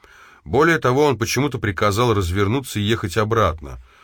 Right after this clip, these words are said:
Мы проехали метров тридцать и снова встали посреди дороги. Увидев наши непонятные манёвры, духи снова открыли огонь в нашу сторону,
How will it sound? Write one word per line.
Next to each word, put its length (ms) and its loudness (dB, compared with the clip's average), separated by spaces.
Мы 100 2
проехали 480 2
метров 400 0
тридцать 460 -4
и 40 -4
снова 360 0
встали 340 0
посреди 420 -4
дороги. 600 -2
Увидев 360 -2
наши 280 0
непонятные 640 0
манёвры, 720 2
духи 380 -4
снова 400 0
открыли 340 -2
огонь 360 2
в 80 -2
нашу 280 -2
сторону, 640 -2